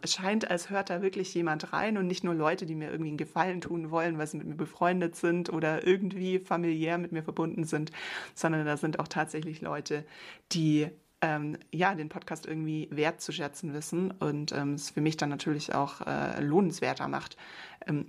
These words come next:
weiterhin gute Beiträge auch, ähm, zu bringen. Ein weiterer Kommentar war zum Beispiel: „Cooler Podcast, da bekommt man wieder Sehnsucht auf China und das Arbeitsleben dort.“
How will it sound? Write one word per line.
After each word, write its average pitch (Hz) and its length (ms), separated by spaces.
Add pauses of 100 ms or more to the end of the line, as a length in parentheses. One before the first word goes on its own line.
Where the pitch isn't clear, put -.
(140)
weiterhin 143 800
gute 165 260
Beiträge 143 760
auch, - 300 (100)
ähm, 151 220
zu 156 100
bringen. 165 440 (680)
Ein 185 60
weiterer 165 300
Kommentar 165 480
war 160 100
zum 156 140
Beispiel: 160 340
„Cooler 170 300
Podcast, 165 720
da 160 140
bekommt 160 260
man 156 140
wieder 156 160
Sehnsucht 170 480
auf - 140
China 165 300
und 151 120
das 156 100
Arbeitsleben 151 600
dort.“ 147 280